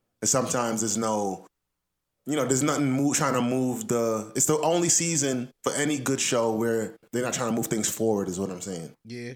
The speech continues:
Speaker 1: what I'm saying? There's some shows that the same, like, they're winding things down.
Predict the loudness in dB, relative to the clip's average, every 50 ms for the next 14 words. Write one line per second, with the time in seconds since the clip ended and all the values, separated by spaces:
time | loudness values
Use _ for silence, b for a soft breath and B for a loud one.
0 | -6 -4 -2 -2 0 0 0 0 0 0 0 0 2 2 0 0 0 0 0 2
1 | 2 2 2 0 -2 -2 -4 -2 -2 0 0 0 0 -2 -2 -4 -4 -4 -4 -2
2 | -2 -2 0 -2 -2 -2 -2 -2 -2 -4 -6 -4 -4 -4 -4 -4 -4 -4 -2 -2
3 | -2 -2 -2 -4 -6 -8